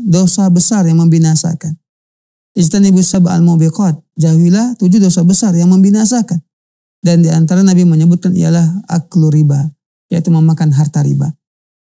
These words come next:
Maka di sini kaum muslimin dan muslimat rahimani wa rahmakumullah, jangan pernah kita mendekati riba.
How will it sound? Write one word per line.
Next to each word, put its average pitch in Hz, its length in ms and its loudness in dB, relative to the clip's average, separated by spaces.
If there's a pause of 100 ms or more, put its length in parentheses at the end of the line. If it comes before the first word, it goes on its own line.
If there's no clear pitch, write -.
Maka 180 160 0
di 196 80 2
sini 254 240 0
kaum 208 160 2
muslimin 208 320 0
dan 185 80 2
muslimat 185 320 2
rahimani 175 560 2
wa 165 160 0
rahmakumullah, 160 640 0 (960)
jangan 208 400 2
pernah 202 240 0
kita 185 240 0
mendekati 170 960 0
riba. 147 400 0